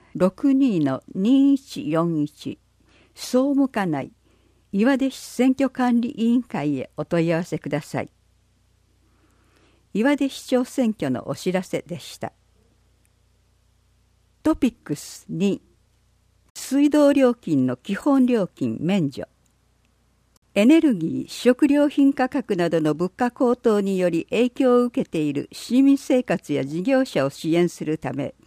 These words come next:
水道料金の基本料金を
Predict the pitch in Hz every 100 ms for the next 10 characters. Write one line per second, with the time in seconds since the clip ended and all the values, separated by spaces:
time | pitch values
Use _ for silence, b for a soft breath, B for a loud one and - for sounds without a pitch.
0 | B B B B B B - - 302 302
1 | 294 294 277 269 - 170 139 139 - 180
2 | 240 233 226 208 196 - 131 131 -